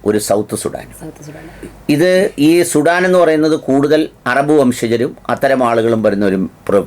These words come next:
Speaker 1: ഒരു, ഒരു, ഒരു പ്രൊവിൻസും
Speaker 2: മേഖല.
Speaker 1: ഒരു മേഖലയും. മറ്റേടത്ത് ക്രിസ്ത്യൻസും കുറച്ച് വരുന്ന, ക്രിസ്ത്യൻസ് അവിടെ ഒമ്പത് ശതമാനവും മറ്റേ ഉള്ളൂ.
Speaker 2: കുറച്ച് ആൾക്കാരെ മാത്രം.
Speaker 1: കുറച്ച് ആൾക്കാരേ ഉള്ളൂ.
Speaker 2: പിന്നെ ഒരു
Speaker 1: ഒമ്പത് ശതമാനം.
Speaker 2: ഗോത്ര വിഭാഗക്കാരെ
Speaker 1: ആ, ഗോത്ര വിഭാഗക്കാരാണ് അവിടെ.
Speaker 2: ഉണ്ടാവും.
Speaker 1: ആഫ്രിക്കയിൽ ഈ പറഞ്ഞതുപോലെ നമ്മൾ ഈ കാണുന്ന പോലെയല്ല, ഗോത്ര
Speaker 2: ഗോത്ര
Speaker 1: വിഭാഗക്കാരാണ്.
Speaker 2: വിഭാഗക്കാരായിരുന്നു.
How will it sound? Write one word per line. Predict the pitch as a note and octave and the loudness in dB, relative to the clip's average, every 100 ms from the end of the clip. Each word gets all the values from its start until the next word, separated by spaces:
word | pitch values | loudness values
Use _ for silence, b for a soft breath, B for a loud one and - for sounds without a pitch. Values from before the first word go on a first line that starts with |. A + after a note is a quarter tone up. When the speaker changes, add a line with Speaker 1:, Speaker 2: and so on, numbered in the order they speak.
| - | 0
Speaker 1:
ഒരു, | A2 A2 | 0 0
ഒരു, | G#2 | 2
ഒരു | G#2+ G#2 | 2 0
പ്രൊവിൻസും | G#2+ - - - G2+ F3 | 0 0 0 2 0 0
Speaker 2:
മേഖല. | - - | -2 -2
Speaker 1:
ഒരു | B2 | 0
മേഖലയും. | A#2+ G2 F#2 F#2+ C#3 - B B B B | 0 0 -2 -2 -4 -10 B B B B
മറ്റേടത്ത് | C3 C3+ E3 C#3+ C#3 D3 | -4 0 -2 0 0 0
ക്രിസ്ത്യൻസും | - C3 - D#3 B2 - C3 | 0 -4 -2 -2 -2 -4 -6
കുറച്ച് | A2+ G2+ | -4 -2
വരുന്ന, | A2 A2 | -2 -2
ക്രിസ്ത്യൻസ് | B2 B2 D#3 C#3+ | -4 -2 0 0
അവിടെ | C3+ | 2
ഒമ്പത് | B2+ A2+ B2 C3 | 2 2 0 0
ശതമാനവും | B2 F#2+ G2+ G#2 G2+ | 0 0 0 -2 -2
മറ്റേ | - | -2
ഉള്ളൂ. | E2 | -2
Speaker 2:
കുറച്ച് | A#3 A3+ - | -2 -2 -2
ആൾക്കാരെ | G#3 F3+ F3+ E3+ | -4 -2 -4 -4
മാത്രം. | E3 | -2
Speaker 1:
കുറച്ച് | D3+ C#3+ D3 | -2 0 -2
ആൾക്കാരേ | G2+ G#2 G2 | -2 -2 0
ഉള്ളൂ. | F#2 A2+ | 2 2
Speaker 2:
പിന്നെ | - | 2
ഒരു | - | 0
Speaker 1:
ഒമ്പത് | C#4 | 2
ശതമാനം. | B3 B3 | 2 0
Speaker 2:
ഗോത്ര | - C4 | 0 0
വിഭാഗക്കാരെ | B3 - A3 A3+ E3+ F#3+ F3+ | 0 0 0 0 0 0 2
Speaker 1:
ആ, | |
ഗോത്ര | G3+ G#3 G#3+ | 2 2 2
വിഭാഗക്കാരാണ് | G#3+ F#3 F#3+ F#3 E3+ D3 | 2 2 0 0 0 0
അവിടെ. | C#3+ C#3+ | 0 0
Speaker 2:
ഉണ്ടാവും. | B2 A#2+ | 0 0
Speaker 1:
ആഫ്രിക്കയിൽ | C#3 C#3+ C#3+ C3 C#3 C#3 | 0 0 -2 0 0 0
ഈ | |
പറഞ്ഞതുപോലെ | C3+ B2+ B2+ B2+ B2+ B2+ C3 B B B B | 0 0 0 2 2 2 0 B B B B
നമ്മൾ | A#2+ B2+ | 0 0
ഈ | A#2+ | 0
കാണുന്ന | A#2 A#2 A#2 | 0 0 0
പോലെയല്ല, | A2 G#2 | 0 0
ഗോത്ര | G#2 | 0
Speaker 2:
ഗോത്ര | B2+ C3+ C#3+ | 0 2 0
Speaker 1:
വിഭാഗക്കാരാണ്. | A2+ F2 - - - | 0 0 -2 0 0
Speaker 2:
വിഭാഗക്കാരായിരുന്നു. | - F3+ E3+ D#3+ D3 D3 | 0 -4 -8 -10 -10 -10